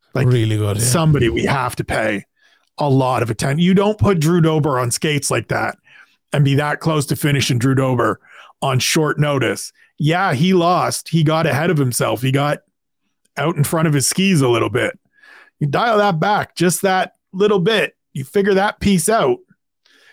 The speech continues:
Speaker 1: And the U F C is doing the right thing of pulling him back, just pulling on the reins a little bit and being like, "Okay, you don't need to face these guys that are just outside of the top fifteen." He's now facing Ismail Bonfim on that first pay-per-view card in Brazil.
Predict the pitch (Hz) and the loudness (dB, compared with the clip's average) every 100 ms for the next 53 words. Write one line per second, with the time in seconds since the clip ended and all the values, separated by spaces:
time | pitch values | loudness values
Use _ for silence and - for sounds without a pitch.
0 | _ - 151 160 190 - 190 180 151 120 | _ -2 2 4 2 2 0 2 0 0
1 | 160 180 160 147 147 147 - 165 127 113 | 2 4 4 2 0 -2 -2 -2 0 -4
2 | 117 _ _ _ _ _ - 143 131 120 | -8 _ _ _ _ _ -4 0 0 -2
3 | - - _ _ _ _ - 170 165 143 | -6 -16 _ _ _ _ -4 0 2 2
4 | 143 139 - - 143 - - 185 170 160 | 0 -2 -6 -4 -4 -2 -2 0 2 2
5 | 147 147 156 139 131 120 117 - 131 131 | 2 0 2 2 2 0 -2 -2 0 0
6 | 117 113 - - 151 117 113 113 _ - | 0 -2 -4 -2 -2 -2 -2 -6 _ -20
7 | - - - 143 143 139 143 143 131 156 | -20 -20 -2 0 2 2 0 0 -2 -2
8 | 135 - 127 131 127 117 123 120 117 135 | 0 0 -2 0 -2 0 -2 -2 -2 -2
9 | - 139 127 - 123 120 113 - 135 - | 0 0 0 -2 -2 -2 -4 -4 -4 -6
10 | 127 - 139 123 110 - - - - 131 | -8 -4 -2 0 -4 -10 -20 -12 -2 0
11 | 131 123 147 135 147 131 123 147 117 120 | 0 0 0 0 2 0 2 0 0 0
12 | 117 113 131 127 120 - 147 131 113 - | -2 -2 -2 0 -4 -6 -2 0 -2 -4
13 | - 131 - 135 - 110 135 135 123 117 | -4 -4 -2 -2 -2 -2 -2 -2 -4 -4
14 | 101 107 143 147 139 | -6 -4 0 0 -2